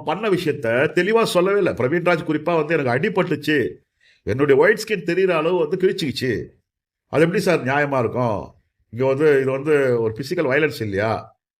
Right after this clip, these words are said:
அப்படின்னு பிரவீன் ராஜ் வந்து போல்டா கேட்டிருக்கணும். அவன் கேட்கல. So, இதை வந்து விஜய் சேதுபதி கண்டிப்பா அது கேட்காம விட-, அவர் என்னென்ன கேட்காம விட்டாருன்றதை நான் சொல்றேன். விஜய் சேதுபதி இதெல்லாம் அட்ரஸ் பண்ணாம விட்டார் அப்படின்றத.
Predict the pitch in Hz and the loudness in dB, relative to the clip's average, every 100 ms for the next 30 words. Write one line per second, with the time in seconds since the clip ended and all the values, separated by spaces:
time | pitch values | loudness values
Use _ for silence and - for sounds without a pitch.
0 | - 123 123 160 151 233 160 170 233 175 | -4 -2 0 0 2 0 2 2 2 2
1 | 143 117 120 - 113 165 165 160 - 160 | -2 -2 -2 -2 0 -2 0 -4 -2 -2
2 | 127 104 87 - _ _ _ _ _ 107 | -4 -8 -12 -16 _ _ _ _ _ -4
3 | 123 117 120 98 - - _ _ _ _ | -2 2 2 0 -10 -18 _ _ _ _
4 | - 226 156 160 233 208 165 151 185 131 | 0 2 4 2 2 0 -4 -4 -4 -2
5 | 180 180 127 110 95 110 147 156 117 117 | -2 -2 -4 -4 -6 -4 -2 -4 -6 -6
6 | 123 135 131 117 131 131 107 107 117 170 | -4 -2 -2 0 -2 0 0 2 2 2
7 | 175 - 180 190 151 131 127 120 110 113 | 0 2 0 0 -4 -2 -2 -2 -2 -4
8 | 104 87 95 87 - 90 151 147 131 127 | -4 -6 -6 -4 -8 -4 -2 0 0 0
9 | 139 117 123 135 110 147 131 123 117 101 | 0 0 0 0 0 -2 -4 -2 -2 -2
10 | 98 92 85 85 80 | -4 -2 -2 -4 -6